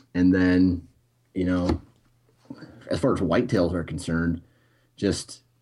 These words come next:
I'm kind of in a holding pattern right now until the next time I can check my trail cameras. Um, I have three,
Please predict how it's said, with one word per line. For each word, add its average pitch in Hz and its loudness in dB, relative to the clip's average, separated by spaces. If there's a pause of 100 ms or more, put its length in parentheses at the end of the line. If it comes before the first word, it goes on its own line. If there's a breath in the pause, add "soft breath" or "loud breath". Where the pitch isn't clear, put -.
(1000)
I'm - -2
kind 120 2
of 101 2
in 107 2
a - 4
holding 113 2
pattern 82 -2
right 85 -2
now 90 0
until 92 -2
the 90 0
next 95 -2
time 95 0
I 90 0
can 90 -2
check 107 0
my 82 -2
trail 95 0
cameras. 92 2
Um, 87 -2 (340 loud breath)
I 87 -2
have 87 0
three, 110 0